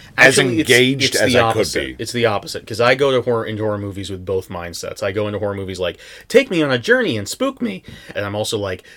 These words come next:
Speaker 2: "Let's see what technical shit they have for me today."
Speaker 1: Gotcha.
Speaker 2: Uh,
Speaker 1: Did
Speaker 2: so
Speaker 1: you
Speaker 2: on a, on an emotional level, the scene absolutely worked for me. I actually felt the jitters I was supposed to feel. Like, it, it, it was spooky.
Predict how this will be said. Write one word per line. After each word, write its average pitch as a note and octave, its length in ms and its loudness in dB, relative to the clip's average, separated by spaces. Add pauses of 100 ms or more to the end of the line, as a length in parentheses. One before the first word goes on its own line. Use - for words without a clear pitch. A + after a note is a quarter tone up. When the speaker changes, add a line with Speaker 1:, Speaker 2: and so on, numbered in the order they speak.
Speaker 2:
"Let's F#3 220 0
see F3 160 -4
what - 260 -2
technical D#3 460 -4
shit - 320 -4
they F#2+ 140 -4
have A#2 380 -2
for - 400 -10
me D#3 240 -4
today." A#2+ 440 0
Speaker 1:
Gotcha. E2+ 180 -8 (320)
Speaker 2:
Uh, A#2 220 2
Speaker 1:
Did B2+ 160 -2
Speaker 2:
so C3+ 160 10
Speaker 1:
you E3 440 6
Speaker 2:
on C#3 200 2
a, B2+ 240 -2
on B2+ 100 0
an B2 80 0
emotional A#2+ 560 0
level, E2+ 420 -8
the A2 100 -6
scene A2 380 -6
absolutely G2+ 520 -6
worked F2+ 200 -6
for - 80 -14
me. E2 140 -12
I G2 160 -4
actually G2+ 460 -4
felt G2 540 -2 (340)
the G#2+ 80 -8
jitters G#2+ 520 -2
I G#2+ 100 -4
was G2+ 100 -4
supposed G#2 320 -4
to - 60 -8
feel. G#2+ 280 -4
Like, F#2+ 220 -4
it, - 140 -12
it, F#2 240 -8 (280)
it C3 140 -2
was G2+ 160 -4
spooky. C3+ 460 -4